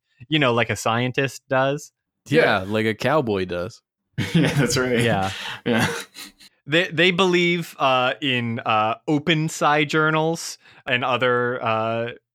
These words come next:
Speaker 1: journals that anyone can submit anything to.
Speaker 2: Oh, so, like, non-peer reviewed stuff?
Speaker 1: Yeah, so, uh, it,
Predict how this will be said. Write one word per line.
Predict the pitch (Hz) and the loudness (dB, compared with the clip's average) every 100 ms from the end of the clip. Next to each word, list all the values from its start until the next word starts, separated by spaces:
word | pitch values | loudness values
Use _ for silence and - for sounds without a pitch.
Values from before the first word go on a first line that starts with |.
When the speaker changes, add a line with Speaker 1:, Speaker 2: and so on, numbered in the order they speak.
| _ 120 | _ -6
Speaker 1:
journals | 131 120 120 117 | -2 0 0 -2
that | - 117 - | 0 -2 2
anyone | 117 120 117 120 120 127 | 0 2 2 2 0 -2
can | 123 127 | -6 -6
submit | 107 117 104 113 113 | -4 -4 -2 -4 -4
anything | 110 120 117 147 147 | -6 -6 -4 -4 -4
to. | 147 165 156 226 _ _ | -4 -4 -4 -6 _ _
Speaker 2:
Oh, | 151 156 151 | 0 2 2
so, | 113 123 | 0 0
like, | 117 107 | 0 0
non-peer | 107 110 113 107 117 113 | 0 2 2 0 -2 0
reviewed | 117 117 127 127 | 0 -2 -4 -4
stuff? | - - 143 156 _ _ _ | -8 -8 -8 -10 _ _ _
Speaker 1:
Yeah, | 208 208 175 113 101 117 | -2 4 4 4 -4 -8
so, | - 139 117 113 113 113 _ - | 0 4 4 4 2 -4 _ -8
uh, | 127 117 113 117 | -2 0 0 0
it, | 143 | -2